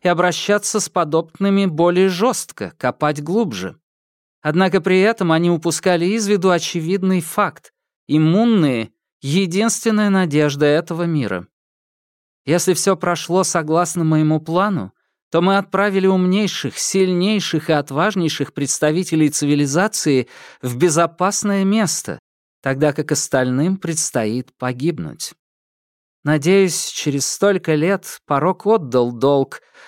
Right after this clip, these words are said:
ответил за преступления наших предшественников в правительственных кругах. Да, в отчаянии после природной катастрофы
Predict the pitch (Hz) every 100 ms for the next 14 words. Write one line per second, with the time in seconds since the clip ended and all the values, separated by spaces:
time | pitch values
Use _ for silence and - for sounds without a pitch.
0 | - 151 160 160 233 - 151 143 147 147
1 | - 151 165 170 160 151 151 - 139 -
2 | 135 - 156 160 160 185 180 185 - -
3 | 135 127 127 135 - 147 143 143 143 143
4 | 175 160 - _ _ _ _ _ _ _
5 | _ _ - 151 180 185 - _ 131 170
6 | 165 - 196 208 214 208 202 - 175 175
7 | 180 190 185 185 175 170 160 - 170 185
8 | - 190